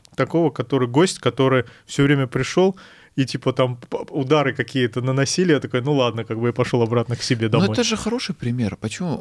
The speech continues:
Speaker 2: О, я думаю, что вообще, в принципе, есть, смотря что ты хочешь вообще, куда хочешь развиваться. Мне, клянусь, искренне интересно понять внутри, по ту сторону экрана, как это все работает, потому что, скорее всего, когда мне будет лет пятьдесят, дай бог,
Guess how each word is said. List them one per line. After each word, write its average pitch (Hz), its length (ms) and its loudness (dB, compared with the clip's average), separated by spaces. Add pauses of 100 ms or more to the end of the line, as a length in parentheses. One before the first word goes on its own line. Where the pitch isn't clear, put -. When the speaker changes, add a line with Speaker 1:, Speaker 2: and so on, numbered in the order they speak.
Speaker 2:
О, 110 300 -4 (220)
я 135 240 0
думаю, 208 340 -2
что 190 160 -6
вообще, 170 300 -4
в - 100 -8
принципе, 190 420 -2
есть, 139 360 0
смотря 233 360 -4
что 202 140 -4
ты 196 120 -2
хочешь - 420 -4
вообще, - 260 -4
куда 123 220 0
хочешь 117 300 -2
развиваться. 113 520 -2 (440)
Мне, 208 380 4 (300)
клянусь, 220 580 0
искренне 131 500 -2
интересно 151 520 -4
понять 160 440 -4 (640)
внутри, 139 560 0
по - 160 -6
ту 123 140 -6
сторону 101 460 -4
экрана, 170 400 0
как - 200 -4
это 120 160 -4
все 113 220 -4
работает, 180 480 -2
потому 139 300 -4
что, 143 160 -4
скорее 185 340 -4
всего, 180 300 -2
когда 123 260 -4
мне 131 180 -6
будет 139 260 -4
лет 120 180 0
пятьдесят, 117 500 -2
дай 139 160 0
бог, 117 320 0